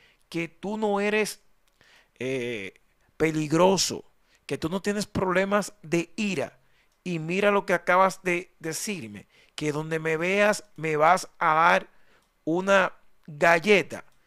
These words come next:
Entonces, el del problema eres tú, dice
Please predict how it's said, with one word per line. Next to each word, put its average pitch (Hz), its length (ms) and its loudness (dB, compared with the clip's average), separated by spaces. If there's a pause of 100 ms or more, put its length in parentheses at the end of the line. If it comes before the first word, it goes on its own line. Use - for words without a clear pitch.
(120)
Entonces, 135 500 -10 (360)
el 120 160 -12
del 131 120 -8
problema 156 640 -4 (440)
eres 127 380 -8
tú, 226 260 -8 (400)
dice 120 420 -10